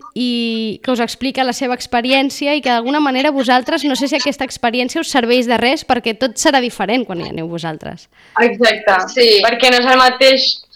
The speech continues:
Speaker 2: em, anar a la uni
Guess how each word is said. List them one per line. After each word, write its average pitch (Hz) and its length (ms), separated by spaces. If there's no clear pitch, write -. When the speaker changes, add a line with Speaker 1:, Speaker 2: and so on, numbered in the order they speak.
Speaker 2:
em, 233 400
anar 240 460
a 240 60
la 233 200
uni 247 500